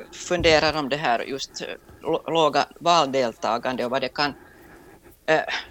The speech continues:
betyda och sen leda till. Men de facto så,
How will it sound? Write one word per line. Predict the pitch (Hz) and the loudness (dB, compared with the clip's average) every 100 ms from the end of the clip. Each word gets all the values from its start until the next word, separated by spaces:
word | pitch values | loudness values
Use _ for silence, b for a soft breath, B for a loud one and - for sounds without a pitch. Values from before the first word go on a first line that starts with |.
| - | -6
betyda | 165 160 208 208 180 143 120 135 | -4 0 4 4 4 4 2 0
och | 127 - | -2 -4
sen | 165 147 143 | -2 -4 -6
leda | 147 202 185 143 | -2 2 2 2
till. | - 139 135 - | 0 0 0 -2
Men | 156 143 - - - - - 131 | -2 -2 -6 -20 -20 -20 -20 -8
de | 165 | -4
facto | - 190 - 196 | 2 2 2 -6
så, | 175 160 | -4 -2